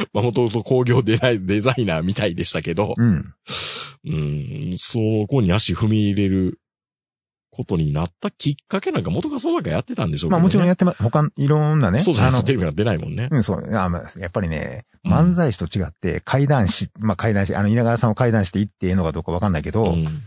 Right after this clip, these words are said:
Speaker 2: ネタが一つではダメじゃないですか。
Speaker 1: もっとね、引き出しがね。
Speaker 2: だから、まあ、もちろんあの、稲川さんのお話の中にはその長い死体の話とか、
Speaker 1: うん。
Speaker 2: いろんな話がいっぱいあって、まあ、その中でも大ネタがこの生き人形。
Speaker 1: うん。
Speaker 2: 確か最後の方では、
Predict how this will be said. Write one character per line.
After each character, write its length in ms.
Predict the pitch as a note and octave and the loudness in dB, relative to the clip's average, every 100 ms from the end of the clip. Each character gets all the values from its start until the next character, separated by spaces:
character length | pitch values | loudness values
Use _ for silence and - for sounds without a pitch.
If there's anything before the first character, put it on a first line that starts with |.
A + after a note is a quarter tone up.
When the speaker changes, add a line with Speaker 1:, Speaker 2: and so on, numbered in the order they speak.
| - _ - - - - | -16 _ -20 -20 -12 -2
Speaker 2:
ネ 140 | C#3 | -2
タ 160 | - C#4+ | 0 -2
が 80 | |
一 220 | A#3 - D3+ | 0 -2 0
つ 100 | A2+ | 0
で 100 | E2 | 0
は 140 | D#2+ _ - | -4 _ -10
ダ 200 | F#2+ G2+ | -4 0
メ 280 | A2+ D2+ - | 0 0 -2
じ 80 | F2+ | 0
ゃ 20 | |
な 60 | E2+ | 0
い 40 | |
で 40 | |
す 80 | - | 0
か。 60 | G2 | 0
Speaker 1:
も 40 | |
っ 20 | |
と 60 | F#2+ | 0
ね、 40 | |
引 40 | G#2 | -2
き 140 | - | 0
出 180 | - - | 0 0
し 120 | - | 0
が 100 | E3 | 0
ね。 0 | |
Speaker 2:
だ 0 | |
か 0 | |
ら、 20 | F2+ | 0
ま 40 | A#2 | -2
あ、 20 | |
も 80 | F#3 | 0
ち 80 | |
ろ 100 | F#3+ | 2
ん 100 | F3+ | 2
あ 60 | E3 | 0
の、 260 | D#3 D3 C#3+ | 0 -2 -2
稲 200 | C#3+ C3+ | 0 0
川 140 | C3+ | -2
さ 140 | C3+ | 0
ん 120 | B2 A#2+ | 0 0
の 280 | A2+ A2 | 0 -2
お 40 | G#2 | 0
話 260 | A2+ F#2 | 0 2
の 60 | F#2+ | 0
中 180 | D#2 F2 | -2 -4
に 60 | |
は 80 | D2+ | -4
そ 100 | F2 | -6
の 140 | E2 D#2+ | -6 -4
長 360 | E2+ A#2 F2+ | -2 0 0
い 160 | D#2+ D#2 | -2 -6
死 120 | - | -8
体 240 | - E2+ | -4 -2
の 100 | E2 | -2
話 280 | E2 F2 - | -2 -2 -2
と 120 | D#2 | -6
か、 460 | D2 F2 F#2 F2 E2+ | -4 -2 0 0 0
Speaker 1:
う 40 | |
ん。 160 | D#2 C#2+ - - | 0 -4 -10 -4
Speaker 2:
い 80 | G2 | 0
ろ 120 | C3 | 2
ん 40 | |
な 80 | A#2+ | 2
話 240 | F#2 D2+ D#2+ | 0 -2 -6
が 20 | |
い 40 | |
っ 20 | D2 | -8
ぱ 100 | F2 | -8
い 20 | |
あ 40 | D#2 | -10
っ 40 | _ - | _ -4
て、 400 | F#2 D#2 - - | -2 -2 -6 -4
ま 180 | B2+ A2+ | -4 -4
あ、 40 | |
そ 120 | - | -4
の 80 | A3+ | -2
中 160 | G#3 G#3 | 0 2
で 60 | |
も 160 | F3+ - | 0 0
大 240 | C3 D#3 F3+ | 0 2 4
ネ 120 | F#3+ | 2
タ 280 | G#3 G3+ G3+ | 2 0 2
が 220 | G#3+ G#3+ | 2 2
こ 100 | D3 | 0
の 80 | G#2+ | 0
生 80 | A2+ | 0
き 120 | G#2+ | 2
人 200 | G2 D#2+ | 2 0
形。 100 | - - - - | -4 -10 -12 -10
Speaker 1:
う 40 | E2 | -4
ん。 520 | D#2+ D2+ D2 D2+ D2+ | -2 0 -2 -4 -4
Speaker 2:
確 180 | D3 - | -2 0
か 120 | A2+ | -2
最 240 | - A2 A#2+ | 0 0 2
後 100 | D#3 | 2
の 60 | |
方 180 | D#4+ F3 | 2 0
で 80 | F#2 | 0
は、 360 | E2+ D#2+ - | -2 -4 -6